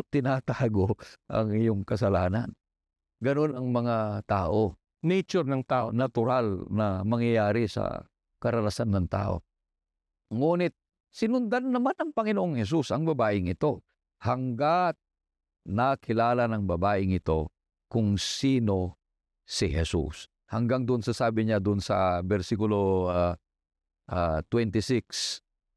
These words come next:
Speaker 1: sabi niya, sinabi sa kanya ni Jesus,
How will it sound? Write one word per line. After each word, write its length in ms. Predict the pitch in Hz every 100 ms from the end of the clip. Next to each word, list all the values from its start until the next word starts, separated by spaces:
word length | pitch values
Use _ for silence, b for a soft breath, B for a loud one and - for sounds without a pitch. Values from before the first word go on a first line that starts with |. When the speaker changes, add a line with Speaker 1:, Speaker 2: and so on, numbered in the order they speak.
| _
Speaker 1:
sabi 360 | 107 101 107
niya, 280 | 110 95 80 _ _
sinabi 520 | - 127 131 151 139
sa 120 | 127
kanya 280 | 123 123 113
ni 160 | 101 87
Jesus, 480 | 82 113 101 -